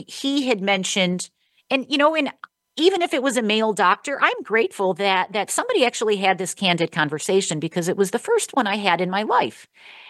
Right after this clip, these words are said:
And, and he mentioned, as I'm going through this detox and as I'm even changing my diet and not having sugars, and, um, I believe he wanted me to use rutin at that time.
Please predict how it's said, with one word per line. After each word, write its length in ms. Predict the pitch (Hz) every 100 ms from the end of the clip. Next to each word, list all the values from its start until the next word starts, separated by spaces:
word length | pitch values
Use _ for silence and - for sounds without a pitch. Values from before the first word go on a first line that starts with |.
| -
And, 160 | 240 240
and 140 | 240
he 160 | 240 277
mentioned, 460 | 247 226 208 233 220
as 180 | 196
I'm 220 | 185 185 190
going 340 | 208 214 220
through 560 | - 180 196 208 240 269 - - - _ _ _ _
this 360 | 208 196 190 180
detox 880 | 160 220 262 220 180 170 - - - -
and 120 | 202
as 220 | 185 185
I'm 160 | 190 185
even 260 | 185 185 175
changing 440 | - 196 202 202
my 160 | 180 156
diet 520 | 165 160 175 208 220 -
and 140 | 170
not 220 | 170 175
having 340 | 185 160 160 147
sugars, 720 | - 185 190 220 269 - - _ - - - _
and, 520 | 208 190 185 180 175
um, 300 | 185 160 160
I 100 | 160
believe 380 | 156 175 190 190
he 180 | - 220
wanted 300 | 202 180 165
me 140 | 165
to 40 | 156
use 400 | 156 160 147 -
rutin 540 | 160 190 240 - 131
at 120 | 107 -
that 160 | 104
time. 320 | - 110 -